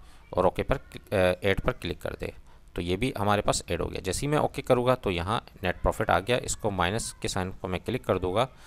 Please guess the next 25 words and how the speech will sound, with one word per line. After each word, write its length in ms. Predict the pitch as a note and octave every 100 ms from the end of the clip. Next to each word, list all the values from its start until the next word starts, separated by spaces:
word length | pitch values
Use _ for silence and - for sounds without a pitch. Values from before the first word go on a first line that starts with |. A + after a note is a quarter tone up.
| - - -
तो 60 |
आप 80 | F#2
देख 160 | F2+ A2+
रहे 60 |
हैं 60 | A2
कि 80 | B2
नेट 200 | F#2+ -
प्रॉफिट 320 | F2+ - E2
आ 100 | D#2+
गया। 200 | D#2 - - - - -
अगर 240 | - G2+ - -
ग्रॉस 260 | G2+ G#2 B2
प्रॉफिट 320 | G#2+ F2 F2
है 180 | F2+ B2+
थर्टी 500 | - - - F#2+ F#2+
फ़ाइव 180 | A2 B2+ -
थाउजेंड 260 | F#2 F2+
का 140 | E2+ F2
है, 180 | F2+ A#2
अगर 280 | - F#2+
हम 240 | F#2+ F#2 - -
एक्सपेंसेस 760 | F2+ - - G#2+ - F#2 F#2+
ट्वेंटी 220 | - F#2 G2
फ़ाइव 180 | - B2
थाउजेंड 340 | F#2 E2+ G2+